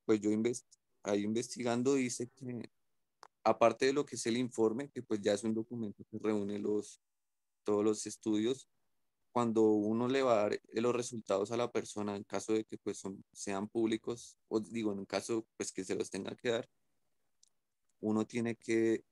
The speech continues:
dar como una introducción antes, decir, por dar un ejemplo, profe, usted tiene,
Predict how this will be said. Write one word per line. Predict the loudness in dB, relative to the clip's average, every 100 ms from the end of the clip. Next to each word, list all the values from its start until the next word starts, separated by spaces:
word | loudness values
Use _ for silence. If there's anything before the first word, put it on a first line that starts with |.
| _ _ _ -2
dar | 0 0
como | 0 -2
una | -2
introducción | -2 2 2 2 -4 -2 -2 -2
antes, | -2 -4 -4 -12 -14 -6
decir, | -2 -2 -4 -6 -10 _ _ _ 0
por | 2
dar | 4 2
un |
ejemplo, | 0 -2 -2 -2
profe, | -2 -2 -2 -2 -2 _ _ _ _ _ _ _
usted | -6 0 0 2
tiene, | 0 0 0 -2